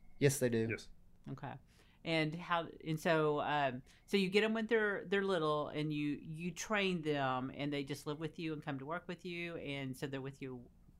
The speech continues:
Speaker 3: I guess they're basically your full-time companions.
Speaker 1: Yes, they are. They spend more time with us than most of our family because they come to work with us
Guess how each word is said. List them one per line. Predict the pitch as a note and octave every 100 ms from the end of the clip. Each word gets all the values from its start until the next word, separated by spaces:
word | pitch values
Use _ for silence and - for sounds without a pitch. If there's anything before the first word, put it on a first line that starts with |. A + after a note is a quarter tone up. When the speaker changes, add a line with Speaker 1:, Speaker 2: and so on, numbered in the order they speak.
| -
Speaker 3:
I |
guess | B2+ A3+ A#3 - - - - - - -
they're | C#3 B2 - - C3
basically | E3+ E3 D#3 C#3+
your | C3 A#2+ A#2 -
full-time | - C#3 D3 C3+
companions. | C3+ D3 F#3+ D#3 A2 - - - - - C3 - -
Speaker 1:
Yes, | C3+ C3
they | - B2
are. | A#2 A#2
They | A#2+ B2 B2 A#2+ - - - - - - - - - - - -
spend | - - C#3 C3+ C3 C3 - -
more | C#3 D3
time | D3 C#3+
with | C3+
us | C3+ C3
than | B2
most | B2 B2
of | B2+
our | G#2+
family | - B2 C#3 C#3+
because | C3 B2 A2
they | A#2
come | A#2+ A#2
to |
work | G2+ A2+ A#2
with | C#3 C#3
us | C#3+ C3+